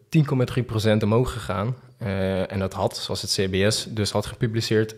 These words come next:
maar zes komma negen procent moeten zijn. Nou ja, als het aan de hogere kant is, is dat natuurlijk niet, niet vervelend. Ehm, maar dat is wel een verschil van maar liefst drie komma vier procent. Eh, ja, dat is, zeggen ze dus van, dat hebben we te veel betaald.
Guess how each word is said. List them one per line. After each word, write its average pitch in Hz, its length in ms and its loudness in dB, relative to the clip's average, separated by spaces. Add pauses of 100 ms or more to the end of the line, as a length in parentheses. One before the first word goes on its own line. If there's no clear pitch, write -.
(100)
maar 110 140 4
zes 117 220 6
komma 107 180 2
negen 120 300 4
procent 92 380 -2
moeten 95 220 -2
zijn. 92 340 -6
Nou 87 140 -6
ja, 80 260 -6
als - 160 -8
het 90 80 -4
aan 90 60 -4
de 82 60 -4
hogere 101 380 -6
kant 101 260 -4
is, 95 180 -2
is - 140 -6
dat - 120 -6
natuurlijk 101 380 -2
niet, 107 220 -4
niet 156 220 2
vervelend. 113 500 2 (880)
Ehm, 120 560 6 (160)
maar 120 140 4
dat 120 100 4
is - 80 -2
wel 147 140 8
een 135 60 6
verschil 113 400 4
van 101 160 0
maar 98 100 0
liefst 101 200 -4
drie 110 120 -4
komma 104 200 0
vier 110 180 0
procent. 107 600 0
Eh, 92 100 -8 (360)
ja, 80 220 -6
dat - 200 -8
is, - 220 -8 (220)
zeggen 107 300 2
ze 101 60 -4
dus 110 180 -2
van, 107 180 -4
dat 101 140 0
hebben 101 220 0
we 113 160 0
te 127 180 4
veel 113 240 4
betaald. - 460 -6